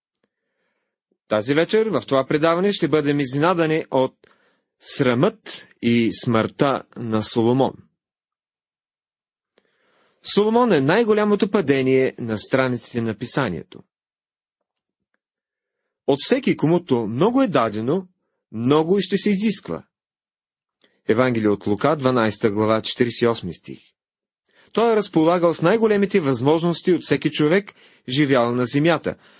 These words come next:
Още от самото начало на царуването си не успява да премахне лъжливите религии. Онова, което в началото е било само петънце,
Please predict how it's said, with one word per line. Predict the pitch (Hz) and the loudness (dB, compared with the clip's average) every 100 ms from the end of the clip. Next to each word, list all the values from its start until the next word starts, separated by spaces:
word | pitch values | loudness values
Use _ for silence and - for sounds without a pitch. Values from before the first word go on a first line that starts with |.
| _ - | _ 0
Още | 139 143 190 | 0 2 0
от | 180 | 0
самото | 143 135 147 175 | 0 0 0 0
начало | 185 180 143 135 143 | 0 2 2 2 0
на | 117 | -4
царуването | - 120 151 147 147 147 | -2 0 2 2 0 -2
си | 143 170 180 - - _ | -2 -2 -2 -8 -20 _
не | 127 | -2
успява | 135 - - 170 175 | 0 0 0 2 2
да | 165 | 0
премахне | 160 156 127 123 127 127 - - | 2 2 0 0 -2 -2 -2 -6
лъжливите | 113 117 104 120 127 131 139 | -4 -4 -2 -2 -2 0 0
религии. | 151 196 120 85 - _ _ _ _ _ _ _ | 2 0 -2 -8 -10 _ _ _ _ _ _ _
Онова, | 139 196 254 | 0 2 2
което | 226 208 175 143 | 0 0 0 0
в | |
началото | 139 127 170 160 147 | 0 2 2 2 2
е | 131 | 2
било | 143 160 | 2 2
само | 156 165 156 123 | 2 0 0 0
петънце, | 117 - 95 92 - 185 | -4 -2 -4 0 0 -2